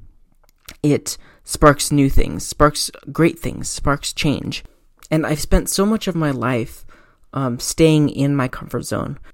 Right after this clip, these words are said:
I wore what I was told to wear, and I acted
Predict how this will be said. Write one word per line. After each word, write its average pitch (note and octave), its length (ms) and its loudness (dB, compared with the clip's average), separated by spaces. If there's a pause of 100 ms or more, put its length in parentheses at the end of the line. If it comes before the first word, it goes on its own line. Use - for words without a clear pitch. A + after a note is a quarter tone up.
(460)
I D3+ 500 0 (380)
wore F3+ 380 6
what C#3+ 340 0 (120)
I C3+ 200 -2
was C3 180 -4
told - 280 -2
to C3+ 120 -6
wear, - 480 -4 (400)
and D3 340 0
I C3 140 0
acted D#3 480 0